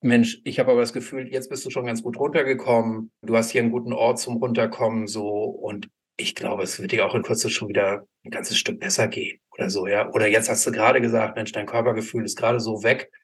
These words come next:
warte mal ab, so, wenn du dich jetzt hier einfach mal fallen lässt, ja, deine Freundin ist da und so,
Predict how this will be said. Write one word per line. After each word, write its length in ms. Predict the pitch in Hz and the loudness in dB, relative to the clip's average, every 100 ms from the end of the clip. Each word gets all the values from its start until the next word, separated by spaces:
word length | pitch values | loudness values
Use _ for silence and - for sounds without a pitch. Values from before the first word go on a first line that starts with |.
| - | -4
warte 240 | 101 - | -2 0
mal 160 | 101 104 | 0 2
ab, 180 | 120 117 | 2 0
so, 480 | - 113 113 117 - _ - | 0 2 4 2 -6 _ -8
wenn 120 | 113 | -4
du 60 | 113 | 0
dich 140 | 113 | 2
jetzt 160 | 113 - | 2 2
hier 180 | 120 | 2
einfach 200 | 117 117 | 2 0
mal 380 | 110 107 101 101 | 0 2 2 0
fallen 420 | - 113 120 123 | 0 2 4 4
lässt, 400 | 117 117 113 - | 4 4 2 0
ja, 240 | 107 110 110 | -2 0 0
deine 240 | 113 110 | 0 -2
Freundin 400 | - 107 120 117 | -2 0 2 2
ist 180 | 107 - | -2 -2
da 360 | 101 104 104 104 | 0 2 2 0
und 180 | 101 | 0
so, 360 | 101 107 104 | -6 -4 -2